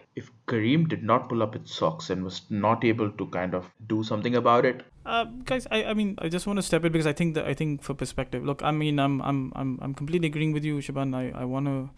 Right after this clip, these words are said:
Speaker 2: I have a lot to say about some of the points you made, right, regarding the, the state of security and how people approach it here, and I, I'm, you know, I'm in agreement with that. Uh, but, you know, there is, uh, as of, as of this moment, and I'm not saying that the, the, I have conclusive proof otherwise either, but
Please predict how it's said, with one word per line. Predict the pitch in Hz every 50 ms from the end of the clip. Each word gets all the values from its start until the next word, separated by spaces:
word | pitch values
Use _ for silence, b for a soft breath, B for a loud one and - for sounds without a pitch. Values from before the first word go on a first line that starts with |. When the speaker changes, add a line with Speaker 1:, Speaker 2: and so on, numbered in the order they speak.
| B B B B B
Speaker 2:
I | 147
have | 160 170
a | 165 147
lot | 139 143 143 -
to | 156
say | - - 165
about | 151 139 151 143 139
some | - 160 151
of | 147
the | 147 139
points | - 139 135 143 -
you | - 151
made, | 151 156 160 151
right, | 139 143 170 170
regarding | 139 123 131 120 123 123 123 123 123 120 120 120 - - - - - - - -
the, | - 127 123 123
the | 143 127 120
state | - - - 127 120
of | 123 117
security | - 123 - - 120 120 117 123
and | 123 120
how | 120 120
people | - - - 120 123
approach | 123 - - 120 117 - 127
it | 131
here, | 135 131 131
and | 127 123 120
I, | 117 113 -
I'm, | 65 - 117 117 - 156
you | 156 139 127
know, | 127 120
I'm | 117 117 117
in | 113
agreement | 113 - 135 131 131 123 120
with | 117 117
that. | 113 113 -
Uh, | - 151
but, | 147 147 151 143 -
you | 185 180
know, | 156 139 139
there | 151 151 160 175 190
is, | 196 165 139 - - -
uh, | - 143 135 -
as | - 135 143 147 147
of, | 156 143 - - - -
as | - 135 135
of | 147 139 143
this | 139 - -
moment, | 147 131 127 120 117 123
and | 139 143 135 127 - -
I'm | 127 127
not | 131 135 131 127
saying | - 139 131 127 127
that | 131 120 - - - - -
the, | 123 127 123 127 - -
the, | - 127 127 - - -
I | 113 120
have | 120 131 127 123 -
conclusive | - 135 135 - 143 139 - 143 -
proof | - 139 131 - -
otherwise | 131 139 151 160 160 160 151
either, | 156 170 196 214 269 294
but | 240 165 160 139 127 - -